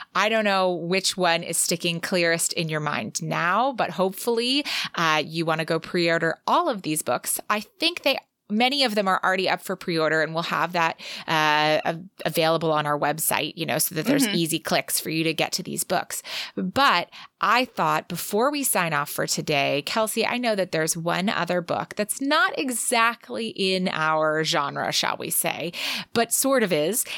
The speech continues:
Speaker 1: uh, that you read and that you wanted to tell everybody about.
Speaker 2: Yes. And so this is an expected March publication, so that's
Speaker 1: Ooh.
Speaker 2: why it's going into this first half of this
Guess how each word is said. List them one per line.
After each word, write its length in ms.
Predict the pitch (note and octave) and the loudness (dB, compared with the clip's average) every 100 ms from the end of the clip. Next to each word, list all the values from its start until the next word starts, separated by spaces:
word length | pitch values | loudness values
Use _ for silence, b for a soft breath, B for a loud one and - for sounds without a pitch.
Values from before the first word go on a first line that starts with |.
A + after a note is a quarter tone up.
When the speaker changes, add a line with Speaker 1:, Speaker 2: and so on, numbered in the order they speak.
| B - | B 0
Speaker 1:
uh, 260 | F3 E3 | 4 4
that 200 | E3 E3 | 4 0
you 340 | E3+ A3 C4+ G3+ | 0 0 2 2
read 360 | D#3+ D3 D#3 - | 2 2 2 2
and 320 | D3+ D3 D3+ | 2 0 0
that 140 | C#3+ | -2
you 240 | D#3 F3 E3+ | 0 0 2
wanted 260 | D3 C#3 | 0 -2
to 80 | C3 | -4
tell 220 | - C#3+ - | -4 -4 -4
everybody 400 | - - - - | -4 -4 -4 -4
about. 320 | - - - - | -4 -6 -8 -12
Speaker 2:
Yes. 600 | F#3 F#3 G3+ - - - | -6 0 2 0 -4 -2
And 160 | A#3 B3 | -2 0
so 140 | A3+ | 0
this 300 | G3 A#3+ D4 | 2 2 2
is 180 | G4 F4+ | 0 0
an 80 | D#4 | 0
expected 640 | B3+ - G3+ F#3+ G#3 F#3 | 0 0 0 0 -2 -4
March 400 | F#3 B3+ A4 - | 0 0 0 -4
publication, 880 | - E3 F#3+ - C#3 - - F3 B3+ | -8 -4 -4 -4 -4 -2 -4 -2 -2
so 180 | - D#3+ | -2 2
that's 340 | E3 A4 - | 2 2 2
Speaker 1:
Ooh. 40 | |
Speaker 2:
why 140 | E3 D#3+ | 2 2
it's 260 | E3+ - | 2 0
going 320 | - D#3+ E3 D3+ | 0 0 0 -2
into 340 | F3+ D#3+ F3+ | -4 -4 -2
this 300 | E3 D#3 - - - - | -2 -2 -6 -10 -18 -4
first 320 | A#3 G3+ - | -2 0 -2
half 320 | - F#3 F3 F3 | 0 -2 -4 -8
of 160 | D#3+ | -4
this 360 | D#3+ D#3+ - | -4 -2 -4